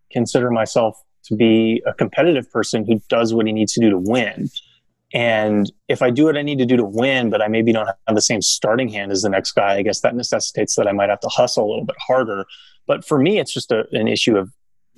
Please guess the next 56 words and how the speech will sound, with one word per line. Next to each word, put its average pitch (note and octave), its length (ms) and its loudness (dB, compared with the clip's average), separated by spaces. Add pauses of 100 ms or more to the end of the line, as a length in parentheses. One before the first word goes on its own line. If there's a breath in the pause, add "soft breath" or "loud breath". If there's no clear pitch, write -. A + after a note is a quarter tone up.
do A#2+ 120 -4
I G#2 40 -8
wanna G#2 220 -8
win? G#2+ 280 -2
Am A#2 100 0
I G2+ 200 2
willing E3 240 -2
to G2 60 -2
do A2+ 260 4
what G#2 240 2
I G2 140 0
think G#2+ 240 -4
I G#2 60 -2
need G#2+ 160 0
to G#2 60 2
do G#2+ 100 4
to G2+ 80 4
win? G#2+ 280 -2
Okay, A2+ 220 -6
like, G#2+ 200 -2 (340)
let's - 200 -6
do F#3+ 140 6
it. - 140 -4
If - 100 -18
that A#2 100 -4
requires - 380 0
hustling, G2+ 540 2
do C#3+ 140 4
that. G2+ 240 0 (600 soft breath)
And C3 120 4
so, B2+ 440 0
you B2+ 100 2
know, B2+ 120 4
if - 120 0
I D3+ 100 4
set F3+ 220 0
out D3+ 140 2
a A2+ 40 0
goal A2 280 0
for D3 140 -8
myself B2+ 520 -2
that A#2+ 100 2
I A#2 60 4
firmly C3 380 2
believe A2+ 320 2
I G#2+ 100 2
can G#2+ 160 -10
achieve, A2 640 0 (600)
um, A#2 400 2
I C3 80 0
have D#3+ 240 2
pretty E3+ 180 0
high D3 120 4
pain B2+ 240 -2
tolerance, - 500 -2 (100)
uh, A2 360 2